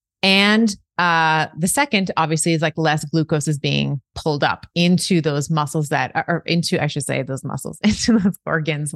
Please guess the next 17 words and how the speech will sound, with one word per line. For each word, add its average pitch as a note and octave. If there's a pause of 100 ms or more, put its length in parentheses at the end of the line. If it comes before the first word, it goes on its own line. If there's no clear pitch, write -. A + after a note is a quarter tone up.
like D3
muscles, E3+ (420)
uh, D3+ (180)
liver, F3 (260)
uh, D3
and D#3+
the D#3
adipocyte, C#3+ (140)
um, C3+ (1000)
which E3
use, F3
which E3+
are D#3
primary D3+
organs C#3+
for C3
insulin. B2+